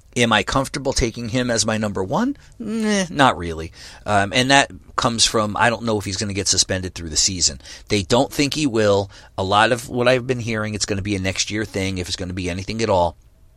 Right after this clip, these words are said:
So take that for what it's worth. Alvin Kamara rounds up, rounds out your top twelve.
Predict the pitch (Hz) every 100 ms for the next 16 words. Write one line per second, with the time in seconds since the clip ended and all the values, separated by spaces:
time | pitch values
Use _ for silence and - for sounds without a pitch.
0 | - _ - - - 98 120 101 107 98
1 | - 90 90 87 78 80 73 - - -
2 | - - - 117 117 127 113 120 113 110
3 | 110 - - _ _ 95 104 98 98 92
4 | - _ 95 113 117 120 - 107 107 82
5 | - - - - 90 90 90 - - 82
6 | 76 - - _ - - 117 95 71 -